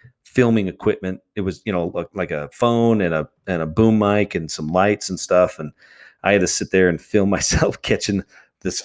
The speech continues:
this, this, uh, potato chip bag and then pointing to the, to the, like, as,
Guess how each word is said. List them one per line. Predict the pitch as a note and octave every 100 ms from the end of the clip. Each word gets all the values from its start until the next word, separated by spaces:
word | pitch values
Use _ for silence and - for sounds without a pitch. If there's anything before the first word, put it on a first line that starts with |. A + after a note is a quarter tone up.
| -
this, | B2 G2+ - -
this, | B2+ G2+ E2+ -
uh, | G#2+ G2 G2 F#2+ - _ -
potato | A2+ - A2+ A#2
chip | - A#2 F#2+
bag | G#2 G#2 G#2+ A2
and | G2+ F#2
then | F#2+
pointing | - A#2+ A#2+ A#2+
to | A2+
the, | G#2 G2 - - _ - D#3
to | C3+ C3 A2 A#2
the, | A#2
like, | C3+ G#2+
as, | A#2 G#2+ F#2+